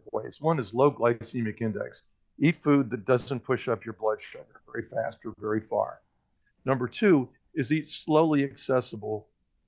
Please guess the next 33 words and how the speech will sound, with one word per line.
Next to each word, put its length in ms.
glucose. 540
So 200
when 300
we 120
eat 160
a 40
carbohydrate, 840
which 320
we 100
should, 360
I 80
think 260
everybody 420
needs 280
some 140
carbohydrates, 680
but 200
it, 120
it 100
should 300
be 280
a 80
carbohydrate 960
that 140
is 240
something 420
other 220
than 200
pure 240
glucose. 720
There 120
are 100
about 260